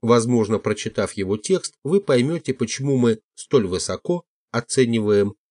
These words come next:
Куаны Гои. Пять рангов видимого и реального.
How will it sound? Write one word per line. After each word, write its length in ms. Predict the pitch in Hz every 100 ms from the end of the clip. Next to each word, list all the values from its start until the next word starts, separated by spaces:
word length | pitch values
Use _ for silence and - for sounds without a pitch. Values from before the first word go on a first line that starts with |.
| _ -
Куаны 440 | 110 98 98 107
Гои. 480 | 98 101 87 64 - _ _ _ _ _ _ _ _ _ _ _ _ _ _ _ _ _ _ _ _ _ _ _ _ _ _ _ _ _ _ _ _ _ _ _ _ _ _ _ _ _ _ _ _ _ _ -
Пять 320 | 202 214 - -
рангов 680 | 110 143 180 170 165 - _ _ -
видимого 720 | 110 147 135 143 139 135 135 -
и 200 | 120 120 113
реального. 600 | 117 110 80 73 71